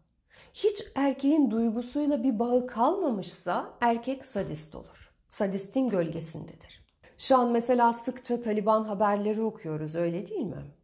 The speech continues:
İşte Taliban askerleri bu gölgededir. Onlar sadisttir. Ve sadistin hayatında duyguya yer yok,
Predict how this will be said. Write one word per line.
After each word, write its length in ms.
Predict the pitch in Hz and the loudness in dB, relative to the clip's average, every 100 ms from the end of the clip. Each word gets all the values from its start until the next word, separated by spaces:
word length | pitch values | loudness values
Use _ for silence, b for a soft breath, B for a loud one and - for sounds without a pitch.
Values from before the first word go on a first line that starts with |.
| _ B B | _ B B
İşte 320 | 247 - 247 | -2 0 0
Taliban 380 | 240 233 277 285 | 2 2 4 2
askerleri 880 | 233 170 - 175 165 160 160 320 - - _ - | 0 -4 -6 -6 -4 -4 -4 -4 -6 -20 _ -10
bu 180 | 208 208 | -4 -2
gölgededir. 880 | 185 175 170 160 156 151 156 151 - _ - | 0 0 -2 -4 -6 -8 -10 -14 -18 _ -4
Onlar 320 | 214 180 240 | -2 -2 -2
sadisttir. 920 | - 208 190 160 - - - - _ _ _ B B B - | 0 -2 -4 -2 -2 -2 -18 -20 _ _ _ B B B -2
Ve 80 | |
sadistin 540 | 240 247 240 240 254 262 | 2 2 0 -2 0 0
hayatında 840 | 247 214 214 220 220 214 226 202 | 4 6 6 2 -6 -2 -2 -2
duyguya 440 | 185 190 175 190 185 | -2 -4 -2 0 0
yer 280 | 180 180 | 0 0
yok, 480 | 175 170 170 170 170 | 0 0 2 2 -2